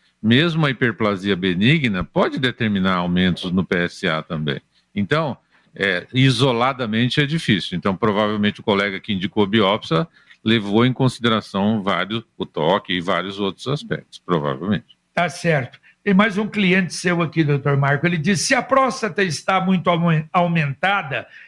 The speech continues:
Speaker 2: e não for tratada, pode piorar muito? O que pode acontecer?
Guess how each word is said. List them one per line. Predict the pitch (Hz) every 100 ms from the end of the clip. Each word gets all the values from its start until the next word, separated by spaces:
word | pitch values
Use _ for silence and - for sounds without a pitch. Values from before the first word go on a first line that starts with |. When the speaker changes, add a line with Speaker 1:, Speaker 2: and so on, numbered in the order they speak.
| _ 208
Speaker 2:
e | 220 226 214
não | 233 277 294
for | 165 202 202 175
tratada, | 175 156 - 180 190 147 147
pode | - 262 240 185
piorar | 143 202 180 170 165 151
muito? | 156 226 196 - - - _ -
O | 262
que | 269 302
pode | - 226 233 208 165
acontecer? | 196 - 202 190 175 - 160 110